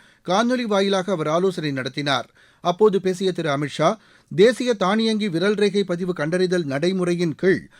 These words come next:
இந்த தரவுகளை பதிவு செய்யுமாறு அறிவுறுத்தினார். புதிய குற்றவியல் சட்டங்களின் அமலாக்கம் குறித்து புதுச்சேரி யூனியன் பிரதேச தலைமைச் செயலாளர்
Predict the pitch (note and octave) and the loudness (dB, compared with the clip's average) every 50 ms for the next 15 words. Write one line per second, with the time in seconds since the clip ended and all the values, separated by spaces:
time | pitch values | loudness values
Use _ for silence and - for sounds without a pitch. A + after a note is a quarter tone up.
0 | - - E3 F#3 G#3+ A3 - F3 F#3+ F3+ A3 A3+ B3+ G3+ A3+ A3 A3 G#3+ F3 F3+ | -20 -6 -2 0 2 2 2 2 0 -2 -2 -2 -2 -2 -2 0 0 0 -2 -2
1 | E3 F3 G#3+ A3+ G#3 - G#3 F#3 F3+ E3+ E3 E3+ F#3+ G#3 E3+ D3 C#3+ C3 C3+ C3+ | -4 -4 -4 -6 -4 -6 -4 -2 -2 0 0 0 0 0 0 0 -2 -4 -4 -6
2 | - - D3 D3+ C#3 A#2+ - - _ - _ _ _ _ - G3+ G3 G3+ G3+ F#3+ | -4 -4 0 0 0 0 -2 -6 _ -20 _ _ _ _ -2 2 4 4 4 4
3 | - F#3 F3 - G3 F3+ F#3 F#3 F#3 F3 F3+ D#3+ - F3+ F3 F3 E3+ F3 D#3+ D3 | 2 -2 -2 -2 -2 0 2 0 0 -2 -4 -6 -4 -4 -4 -2 -2 -2 -2 -2
4 | D#3 E3+ F3 F3 E3+ - F3 D#3 D#3+ D#3 E3+ E3+ A3 A3 F3+ E3+ E3 F3+ F3 - | -2 0 0 0 0 0 -6 -6 -4 -6 -6 -6 -6 -6 -6 -4 -4 -4 -2 -2
5 | F3+ F3 F3 D#3+ D3+ D#3+ F3 F3+ E3+ D#3 D#3+ D3+ E3 D#3 D#3 E3 D#3 D3 C#3+ D#3+ | -2 0 0 0 -2 -2 -2 -2 -2 -4 -4 -6 -6 -6 -6 -8 -6 -4 -4 -4
6 | D#3+ E3+ E3 D#3+ E3 D3+ D#3 D#3 D3 D3 C#3+ F3+ A3 | -4 -4 -6 -4 -4 -4 -2 0 0 0 0 0 0